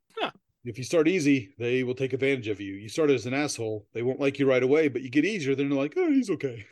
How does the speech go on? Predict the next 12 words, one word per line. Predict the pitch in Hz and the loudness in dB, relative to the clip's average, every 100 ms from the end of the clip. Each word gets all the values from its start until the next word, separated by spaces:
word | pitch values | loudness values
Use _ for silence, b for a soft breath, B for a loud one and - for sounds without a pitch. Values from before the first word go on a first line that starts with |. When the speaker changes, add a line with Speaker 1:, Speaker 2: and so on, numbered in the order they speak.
| - | -6
Speaker 2:
<laughs> | - - 294 - | -4 0 -2 0
Speaker 1:
Yeah, | 349 277 - _ _ _ - | -2 -2 -8 _ _ _ -10
I | 240 | -8
can | 170 | -6
see | 123 | -6
that. | 101 110 - _ _ _ _ _ _ 381 | -8 -12 -12 _ _ _ _ _ _ -14
Speaker 2:
And | 359 262 | -10 -8
he | |
said | 151 170 147 | -6 -6 -6
consistency | 143 - 180 - 135 - 156 | -8 -6 -6 -6 -10 -2 0
is | 120 - | 0 -4
key, | - 220 214 185 | -4 -2 -2 -4